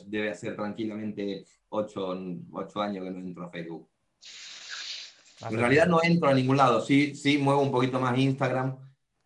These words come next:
Speaker 1: porque, porque sí, pero vamos, ni, no, no miro, no miro redes.
Speaker 2: Mira, Rubén Rivas ya es el primero que te manda un gran abrazo por el chat. O sea, que te manda como da-, mandándote energía para,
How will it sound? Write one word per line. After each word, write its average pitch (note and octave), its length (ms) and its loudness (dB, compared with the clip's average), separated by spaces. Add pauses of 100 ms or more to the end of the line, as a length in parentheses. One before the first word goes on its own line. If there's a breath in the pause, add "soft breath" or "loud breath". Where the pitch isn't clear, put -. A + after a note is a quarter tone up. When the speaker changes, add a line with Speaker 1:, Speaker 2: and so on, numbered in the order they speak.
(500)
Speaker 1:
porque, F2 420 -8
porque F2 300 -14
sí, A2+ 440 -2 (100)
pero F#2 280 -4
vamos, F#2 320 -2
ni, F#2 160 -8
no, F#2+ 260 -6 (720)
no G2 300 -8
miro, F2+ 220 -10 (340)
no G2 180 -10
miro F#2+ 320 -8
redes. E2+ 360 -16 (540)
Speaker 2:
Mira, B2+ 240 -4
Rubén B2 360 -2
Rivas D#3+ 380 -2
ya D3 220 0
es D3+ 100 -4
el D#3 80 -4
primero D3+ 320 -6
que D3+ 100 -2
te C3+ 100 -4
manda D#3+ 340 -6
un D3+ 100 -8
gran D3+ 200 -2
abrazo D#3 520 -2
por E3 240 0
el B2 180 -4
chat. F3 340 -6 (640 soft breath)
O A#2+ 100 -6
sea, A#2+ 220 -6
que A#2 140 -4
te A#2 140 0
manda C3+ 500 -2
como B2+ 480 0
da-, B2+ 120 -2
mandándote C3+ 500 0
energía D3+ 440 -2
para, A#2+ 380 -4